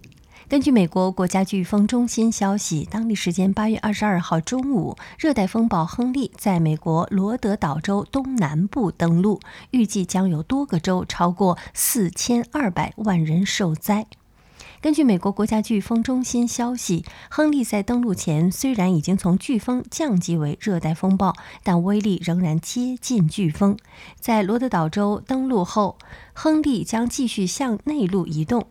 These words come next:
预计可能给康涅狄格州、罗德岛州、马萨诸塞州带来洪涝等灾害，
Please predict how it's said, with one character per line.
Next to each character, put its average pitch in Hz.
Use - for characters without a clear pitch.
预 247
计 202
可 175
能 165
给 156
康 208
涅 208
狄 170
格 165
州、 240
罗 190
德 202
岛 156
州、 233
马 156
萨 180
诸 262
塞 160
州 226
带 170
来 165
洪 175
涝 240
等 -
灾 165
害， -